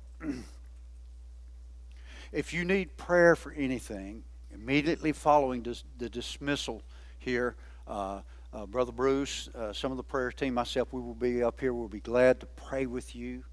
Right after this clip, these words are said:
Uh, you know, pray the prayer of faith. If you need God to do something for your life,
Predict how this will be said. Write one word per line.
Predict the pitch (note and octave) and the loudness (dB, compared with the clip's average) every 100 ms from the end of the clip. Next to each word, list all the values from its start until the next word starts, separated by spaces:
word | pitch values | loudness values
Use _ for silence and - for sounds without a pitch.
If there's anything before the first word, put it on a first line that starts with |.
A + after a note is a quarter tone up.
| - - - - - - | -16 -18 -18 -18 -16 -12
Uh, | F#2+ F#2+ F#2 | -8 -8 -8
you | A2+ | -6
know, | A#2 A2+ | -6 -8
pray | - C3 | -4 -2
the | C3+ | -2
prayer | B2+ C3 A#2+ | -4 -2 0
of | A#2+ | -2
faith. | - B2+ B2 A2 - - - - - | -2 0 0 -2 -12 -16 -16 -18 -14
If | B2+ | -12
you | |
need | A2+ A2+ | -10 -4
God | B2+ B2 | 0 0
to | A2+ | 0
do | G#2+ A#2 | -8 -6
something | - B2+ A#2 | -6 -6 -8
for | - | -12
your | A#2 A2 | -10 -8
life, | A2 A2+ A2+ A2+ | -4 -2 -2 -4